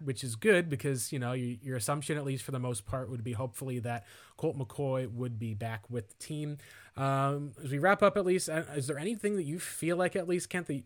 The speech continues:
with the Cardinals and with their situation or other stuff that we haven't talked about thus far that you feel like would be worth a mention? For me, I think a lot of it is I'm gonna be watching their coaching staff very curiously over the next few weeks to see if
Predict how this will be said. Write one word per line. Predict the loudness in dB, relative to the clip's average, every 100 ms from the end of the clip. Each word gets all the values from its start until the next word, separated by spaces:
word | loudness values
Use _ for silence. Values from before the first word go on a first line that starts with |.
| -4
with | -4 -4
the |
Cardinals | -4 0 0 0 -2 -2
and | -2
with | -4 -4
their | -2 -2
situation | -2 -4 -4 -2 -2 0
or | 0
other | 0 -2
stuff | 0 0 -2
that | -6 -6
we | -4
haven't | -2 -2 -4
talked | -4 -4 -4
about | -2 -2 -2
thus | -4 -4
far | -4 -4 -2
that | -4 -4
you | -6
feel | -4 -4
like | -4 -4
would | -2 -2 -4 -10 -20 -20 -4
be | 2
worth | 2 2
a |
mention? | 0 0 0 -2 -4 -8 -14
For | -12 -6
me, | 0 2
I | 2
think | 0 -2
a | 0
lot | 2
of | 2
it | 2
is | 2 2
I'm | 0
gonna | 2 2
be | 4
watching | 2 2 0 0
their | 0
coaching | 0 -2 0 -2
staff | -4 -2 -2 -4 -10 -14 -6
very | -2 -2
curiously | -4 -4 -4 -2 0
over | 0
the | 0
next | -4 -4
few | -4 -2
weeks | -2 -4
to | -6
see | -4 -2 -2
if | -4